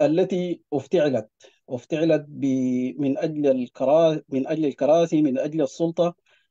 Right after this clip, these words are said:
من أجل تمكين كل ما هو قبيح وكل ما هو لا يشبه السودان. مبادرة الباحثين السودانيين دومًا وأبدًا معكم على الدرب.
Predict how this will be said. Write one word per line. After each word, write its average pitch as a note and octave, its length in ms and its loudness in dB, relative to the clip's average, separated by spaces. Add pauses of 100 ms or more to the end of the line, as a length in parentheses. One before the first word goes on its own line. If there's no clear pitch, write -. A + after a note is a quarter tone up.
(180)
من D3+ 280 2
أجل G3 360 0 (220)
تمكين D#3+ 680 2
كل E3+ 140 -4
ما C#3+ 260 0
هو D#3 200 0
قبيح C#3+ 480 -2
وكل C3+ 460 -2
ما C3 100 -4
هو C#3+ 260 -2
لا C#3+ 160 -2
يشبه C#3 360 -4 (320)
السودان. B2 440 -4 (800)
مبادرة G#3 400 4
الباحثين F3+ 380 4
السودانيين E3+ 640 4
دومًا D#3+ 360 4
وأبدًا D3+ 380 2
معكم D#3 560 2
على C3+ 220 0
الدرب. D3+ 300 0